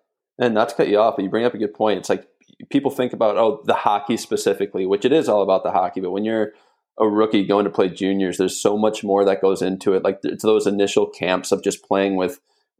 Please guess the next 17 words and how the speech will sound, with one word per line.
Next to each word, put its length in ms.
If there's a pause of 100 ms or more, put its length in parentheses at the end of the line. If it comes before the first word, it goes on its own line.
(120)
with, 260
like, 280 (1000)
ridiculously 960
large 520
human 320
beings 420
that 180
are 160
four 300
years 300
older 260
than 200
you, 200
that 160
you 80
don't 180
even 360